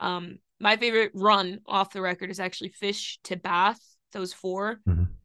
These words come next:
Speaker 1: Thought it was just crazy. Those were the ones that um, made it go extra fast. So
Speaker 2: Yeah.
Speaker 1: yeah, fuck yeah.
Speaker 2: Hell yeah.
Speaker 1: Fuck yeah.
Speaker 2: Um,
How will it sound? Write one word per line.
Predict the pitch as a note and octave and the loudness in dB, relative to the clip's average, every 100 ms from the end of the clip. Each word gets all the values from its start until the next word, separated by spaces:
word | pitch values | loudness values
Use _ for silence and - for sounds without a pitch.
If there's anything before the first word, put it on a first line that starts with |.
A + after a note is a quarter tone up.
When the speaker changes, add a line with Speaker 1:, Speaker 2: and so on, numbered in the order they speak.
| - | 2
Speaker 1:
Thought | G#3+ | 4
it | G3 | 4
was | F#3 | 0
just | - | -4
crazy. | F#3 F3+ F3 | -2 -2 -2
Those | F3+ F#3 | -2 -2
were | F#3+ | -2
the | F3+ | -4
ones | F3+ F3 - | -6 -8 -6
that | F3 E3+ _ _ _ - | -6 -6 _ _ _ -2
um, | F3 E3 F#3 - | -2 -2 -6 -10
made | F#3+ E3+ | -6 -4
it | E3+ | -4
go | - | -8
extra | - - - | -8 -12 -12
fast. | - - - - | -10 -10 -14 -20
So | - - | -8 -2
Speaker 2:
Yeah. | A3+ | -2
Speaker 1:
yeah, | A3 - - | -4 -12 -14
fuck | - G#3 | -12 -12
yeah. | - G3 _ | -14 -18 _
Speaker 2:
Hell | F3 - | 2 4
yeah. | D2 | 2
Speaker 1:
Fuck | - - - - _ _ | 0 -8 -20 -20 _ _
yeah. | G2 F#2 F2 | 0 0 0
Speaker 2:
Um, | F2 | -4